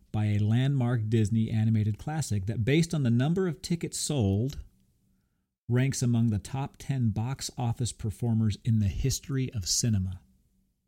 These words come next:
Across the Disney family of studios, which of the following films has sold more tickets? Is it A, Star Wars, A New Hope,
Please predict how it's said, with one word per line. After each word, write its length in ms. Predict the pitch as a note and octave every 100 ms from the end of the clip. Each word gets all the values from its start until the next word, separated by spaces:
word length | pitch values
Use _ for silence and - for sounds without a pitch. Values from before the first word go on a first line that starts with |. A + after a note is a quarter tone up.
| _ _ _ _ _ _ _ _ _ -
Across 460 | C3+ - D#3+ F#3
the 100 | -
Disney 320 | C#3 D3+ C#3+ C#3
family 380 | - C3+ B2+
of 80 | A2+
studios, 400 | - A#2+ A2 G2
which 300 | A2 C#3 E3+
of 80 | F#3+
the 80 | E3+
following 500 | - C3+ C3+ C3+ A#2
films 480 | - A#2+ A2 A2 -
has 180 | - A2+
sold 420 | - A#2+ A2+ A2+ -
more 560 | - A#2 C3 F#3 E3+ G#2 _
tickets? 640 | - G#2 G#2 - - - - _ _ _ _ _ _ _ -
Is 200 | B2+ A2+
it 160 | A2 - _ _ _
A, 460 | A#2+ A#2 A#2 D3 F#3+ - _ _ _
Star 440 | - - B2 C3+
Wars, 440 | B2 A2 A2 C3+ C3+ -
A 100 | A2
New 240 | A2 D#3
Hope, 420 | A2 G#2 A#2 -